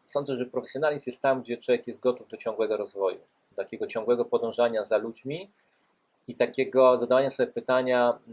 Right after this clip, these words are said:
y, co, co mogę dać, co sam bym chciał dostać, tak? Y, albo,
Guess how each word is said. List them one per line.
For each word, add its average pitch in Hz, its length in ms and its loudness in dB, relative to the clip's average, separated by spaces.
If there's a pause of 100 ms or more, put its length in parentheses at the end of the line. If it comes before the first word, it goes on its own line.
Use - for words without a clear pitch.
(120)
y, 110 760 -2 (220)
co, 120 580 6 (1000)
co 170 140 4
mogę 147 240 6
dać, 151 280 6
co 147 100 0
sam 143 300 2
bym 131 120 -6
chciał 127 240 2
dostać, 127 500 -2
tak? 110 320 -4
Y, 110 280 -4
albo, 123 540 4